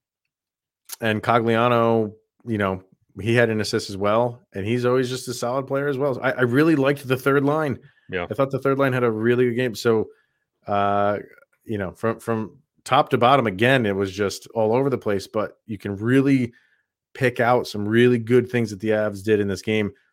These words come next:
Speaker 1: to work on. And that's what you wanna
Speaker 2: Yeah.
Speaker 1: do at this stage in the game. Like,
Speaker 2: Yep.
Speaker 1: it's not all gonna be sunshine and rainbows. It's gonna, it's gonna have some bumps in the road, but the good things that you, you can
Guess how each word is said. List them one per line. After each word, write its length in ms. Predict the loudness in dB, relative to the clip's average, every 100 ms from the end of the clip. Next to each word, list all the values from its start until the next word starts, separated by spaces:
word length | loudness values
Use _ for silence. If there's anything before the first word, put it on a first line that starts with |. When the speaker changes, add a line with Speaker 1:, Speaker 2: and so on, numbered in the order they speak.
| _ -4
Speaker 1:
to 120 | -2
work 360 | 2 2 2
on. 200 | -4 -6 -6
And 80 | -2
that's 140 | -2
what 100 | 0
you 80 | -2
wanna 220 | 0 -2
Speaker 2:
Yeah. 40 | 0 0
Speaker 1:
do 120 | 0
at 100 | 0
this 200 | -2 -2
stage 320 | -6 -6 -6
in 100 | -10
the 80 | -12
game. 380 | -12 -14 -16 -18
Like, 180 | -14 -6
Speaker 2:
Yep. 60 | -4
Speaker 1:
it's 120 | -2
not 220 | -4 -6 -6
all 220 | -2 0
gonna 160 | 0 0
be 140 | -2
sunshine 480 | -4 -4 -4 -4 -6
and 120 | -6
rainbows. 480 | -4 -4 -4 -4 -4
It's 140 | -6 -8
gonna, 180 | -10
it's 140 | -8 -8
gonna 140 | -6
have 100 | -6
some 160 | -8 -10
bumps 300 | -4 -6 -4
in 60 | -6
the 80 |
road, 260 | -2 -2 -2 -8 _ _ _ _ _
but 140 | -8 -8
the 60 |
good 260 | -2 -2 0
things 260 | 0 0 2
that 260 | 2 2
you, 300 | -2 -2 -2 -4
you 160 | -8 -8
can 220 | -10